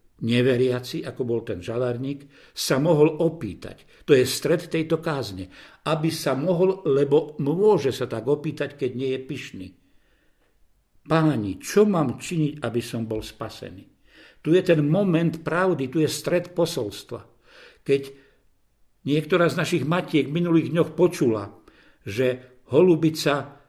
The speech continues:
priletela do korábu, že naša nádej je pevná v nebesiach, vracia sa, otvorené dvere väzenia, korábov sú aj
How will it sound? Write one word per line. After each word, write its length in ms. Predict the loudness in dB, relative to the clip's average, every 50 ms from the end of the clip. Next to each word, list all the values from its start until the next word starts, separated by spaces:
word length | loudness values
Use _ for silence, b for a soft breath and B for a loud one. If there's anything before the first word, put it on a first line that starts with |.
| _ _ _ _
priletela 800 | 4 4 6 6 6 4 4 2 2 2 2 2 0 -2 -4 -10 -20 _ _ _
do 240 | _ -2 -2 -2 0
korábu, 800 | 2 2 2 4 4 2 2 2 4 2 2 2 -2 -10 -14 -12
že 320 | -8 -4 -2 -2 -2 -2 -2
naša 320 | -2 -2 -2 0 0 0
nádej 480 | 2 2 2 2 2 2 2 2 2 0
je 40 | 2
pevná 320 | 4 4 4 4 4 2 2
v 160 | 0 0 0
nebesiach, 720 | 2 2 2 0 0 -2 -2 -2 -2 -6 -12 -20 -20 -14 -8 -4
vracia 560 | 0 2 2 2 2 0 -2 -2 0 0 -2
sa, 400 | -4 -6 -8 -8 -10 -12 b b b b b b 0
otvorené 560 | 0 0 2 2 4 6 6 6 6 4 0
dvere 640 | 0 0 0 2 2 2 2 0 -2 -8 -18 -16 _ -4
väzenia, 880 | 0 2 2 4 4 4 4 4 4 2 -2 -4 -6 -10 -12 -16 -20 _
korábov 720 | _ 4 6 6 6 4 4 6 6 6 6 4 0 -8
sú 480 | -10 -2 4 6 6 6 6 2 -2 -6
aj 160 | 0 0 0